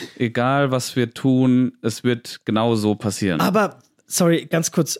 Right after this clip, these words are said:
Speaker 2: wird das vorher irgendwo erklärt? Mit den Kernmomenten? Weil ich dachte so, in dem Moment so, „Ah,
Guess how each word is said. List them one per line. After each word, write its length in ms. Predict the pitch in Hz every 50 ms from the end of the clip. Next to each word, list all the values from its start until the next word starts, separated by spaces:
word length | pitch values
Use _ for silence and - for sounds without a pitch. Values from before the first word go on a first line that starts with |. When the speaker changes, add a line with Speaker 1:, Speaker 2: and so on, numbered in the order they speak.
| - -
Speaker 2:
wird 200 | 147 151 143 -
das 140 | 180 -
vorher 400 | - - 165 156 156 170 147 -
irgendwo 300 | 151 147 156 165 143 156
erklärt? 760 | 165 175 - - - - 139 127 131 175 220 - - - _ _ _ _ _ _ _ _ _ _ _ _ _ _ _ _ _
Mit 180 | - 160 - -
den 120 | 156 156 -
Kernmomenten? 960 | - - 147 147 151 165 190 208 220 233 247 254 269 262 - 277 294 294 262 -
Weil 100 | 165 156
ich 100 | 160 -
dachte 240 | - 190 175 - 190
so, 280 | 165 170 175 165 151 151 - _ _ _ -
in 100 | - 170
dem 120 | 185 170
Moment 180 | 175 170 170 160
so, 240 | - 170 143 135 - _ _ _ _ _ _
„Ah, 320 | - 156 190 202 165 143